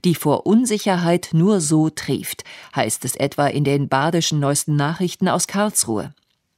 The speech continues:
Die Deutschen haben in Brüssel zwar zugestimmt, aber sind trotzdem nicht so ganz glücklich damit.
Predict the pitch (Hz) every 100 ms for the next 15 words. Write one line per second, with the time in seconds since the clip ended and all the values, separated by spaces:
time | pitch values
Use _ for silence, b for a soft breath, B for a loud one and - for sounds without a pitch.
0 | B B B B B 190 190 233 - 247
1 | 214 214 190 160 175 208 160 - 147 135
2 | - 262 151 123 - 151 214 - B B
3 | B 175 190 226 196 180 170 - 254 -
4 | - 196 185 247 - - 202 165 131 143
5 | - - 113 - - - 92 - -